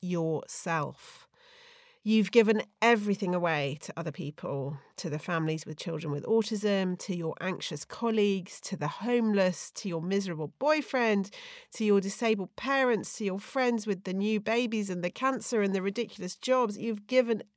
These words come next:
everything to all these people, your compassion, your empathy, your time, your attention, your love. Give, give, give, give. Can you see,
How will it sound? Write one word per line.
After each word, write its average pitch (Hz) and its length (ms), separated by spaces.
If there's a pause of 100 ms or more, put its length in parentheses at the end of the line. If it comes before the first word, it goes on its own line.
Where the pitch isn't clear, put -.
everything 190 640
to - 180
all 175 160
these 160 200
people, 160 360
your 151 180
compassion, 175 760 (280)
your 175 220
empathy, 175 640
your 165 160
time, 170 420
your 160 140
attention, 170 540
your 170 160
love. 180 400 (100)
Give, 208 360
give, 180 340
give, 170 300
give. 202 200 (480)
Can 233 240
you 240 140
see, 190 640